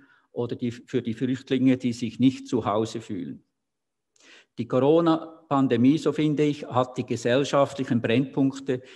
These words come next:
ins grelle Licht gerückt. covid neunzehn hat zum Beispiel die soziale Isolation vieler betagter Menschen noch weiter verstärkt, wie der Zürcher Psychiater Michael Sacchetto Mussetti sagt. Einsamkeit und soziale Isolation,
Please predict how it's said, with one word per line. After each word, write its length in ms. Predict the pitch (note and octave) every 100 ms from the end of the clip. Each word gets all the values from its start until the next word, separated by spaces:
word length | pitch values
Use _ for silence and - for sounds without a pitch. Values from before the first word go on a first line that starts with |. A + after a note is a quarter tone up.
| -
ins 200 | A2 G2+
grelle 320 | A2+ A#2+ C3
Licht 300 | A#2+ B2+ -
gerückt. 560 | - A#2+ G#2 - - - _ _ _ _ _
covid 320 | - C3+ C3 A#2
neunzehn 440 | B2 D#3+ D#3+ D3
hat 180 | C3 C3
zum 140 | B2+
Beispiel 480 | A2+ A2+ C3+ - C#3+
die 120 | B2
soziale 720 | A#2 C3 B2+ - A#2 A#2+ D3 -
Isolation 760 | C3 C3 A#2+ A2+ - B2 C#3+
vieler 280 | C3 C3 C#3+
betagter 640 | B2 A2+ B2 A#2+ - B2
Menschen 400 | G#2 A#2 C3 C3
noch 180 | A#2 A2
weiter 380 | A2+ A2 B2+ A2+
verstärkt, 600 | - - A#2+ C3 C3+ -
wie 120 | A#2
der 100 | G#2+
Zürcher 520 | - B2 B2+ C3 C3 - - - -
Psychiater 560 | - A2+ A2+ A2+ A#2+ A#2
Michael 400 | A#2+ A#2+ A#2+ A2+
Sacchetto 560 | A2 G#2+ A#2+ A2+ -
Mussetti 560 | A2+ A2+ - A2+ A2+ A#2+
sagt. 400 | A#2 G2+ F#2 _ _ _ _ _ _ _ _ -
Einsamkeit 880 | A#2+ D#3 D#3+ D3+ - D3 D3 D#3
und 160 | - B2
soziale 560 | C#3 C3+ C3+ C3 A#2+ A#2+
Isolation, 800 | A#2 A2+ A2 - A#2 C#3 D#3+